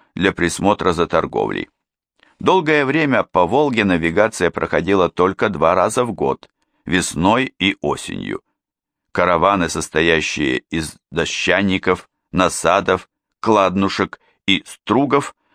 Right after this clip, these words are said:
спускались вниз по течению, сопровождаемые для надежности отрядами стрельцов. Вместе с судами, принадлежащими частным лицам, в караване принимали участие и казённые суда,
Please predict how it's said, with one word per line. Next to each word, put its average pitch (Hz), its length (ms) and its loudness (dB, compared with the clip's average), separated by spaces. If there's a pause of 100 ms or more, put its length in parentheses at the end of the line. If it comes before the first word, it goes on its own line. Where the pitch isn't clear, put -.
(140)
спускались 160 640 -2
вниз 127 220 0
по 90 160 -4
течению, 139 600 -2
сопровождаемые 87 1000 0
для 78 160 0
надежности 110 840 -2 (240)
отрядами 95 600 0
стрельцов. 78 680 -6 (800)
Вместе 117 480 2
с 104 60 -2
судами, 104 600 -2
принадлежащими 98 960 0
частным 76 500 -2
лицам, 135 420 -2 (420)
в - 60 -20
караване 143 460 2
принимали 110 440 2
участие 131 720 0
и 123 200 -2
казённые 87 800 2
суда, 76 440 0